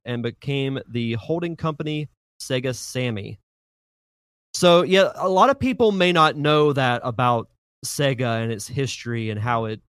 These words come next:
eventually came to where it is now. So, uh, th-, this may not have come as big of a shock to me as it would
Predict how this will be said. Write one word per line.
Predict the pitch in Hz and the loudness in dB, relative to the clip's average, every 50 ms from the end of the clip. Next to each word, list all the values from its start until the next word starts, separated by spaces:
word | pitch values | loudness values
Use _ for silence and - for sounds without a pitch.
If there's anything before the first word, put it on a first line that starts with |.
| _ _ _ _ - | _ _ _ _ -10
eventually | 127 117 143 139 120 - 143 139 131 127 120 113 104 _ _ _ _ _ _ _ _ - | -6 -4 -4 -4 -4 -6 -6 -4 -4 -2 -4 -6 -8 _ _ _ _ _ _ _ _ -4
came | - - 147 143 135 127 | -2 0 0 0 0 -2
to | 120 - 135 127 | -4 -4 -4 -2
where | 120 123 123 117 113 113 | -2 -2 -2 0 -2 -2
it | 110 107 | -2 -4
is | 110 104 95 - - | -4 -6 -6 -8 -8
now. | 113 117 117 110 107 104 98 | -6 -4 -2 -2 -2 -4 -6
So, | 98 - - - 113 101 98 101 107 - _ _ _ _ _ _ _ _ _ _ _ _ _ _ - | -8 -10 -8 -8 -6 -6 -6 -8 -10 -14 _ _ _ _ _ _ _ _ _ _ _ _ _ _ -2
uh, | 151 156 160 | 2 2 4
th-, | 151 147 190 202 190 - 165 | 4 4 4 2 2 0 -2
this | 139 131 180 208 208 - - 185 | -2 0 0 0 0 -2 -4 -4
may | 196 202 208 | -2 0 0
not | 208 190 175 175 175 170 151 | 2 2 4 4 4 4 4
have | 156 156 147 139 127 117 104 - - - _ _ _ _ _ _ _ _ _ - - _ - | 2 2 2 0 0 -4 -8 -12 -16 -20 _ _ _ _ _ _ _ _ _ -20 -20 _ -8
come | - 151 160 | -4 -2 0
as | 151 131 120 | 0 0 0
big | 151 151 139 | -2 -2 0
of | 127 | -2
a | 127 120 | -4 -4
shock | - - 143 135 131 - - | -2 0 2 2 0 0 -4
to | 139 | -8
me | 127 123 127 131 127 123 | -6 -4 -4 -4 -2 -2
as | 120 120 107 127 | -2 -4 -4 -6
it | 113 113 | -8 -6
would | 117 120 120 113 113 107 113 - | -4 -4 -2 -2 -4 -6 -8 -14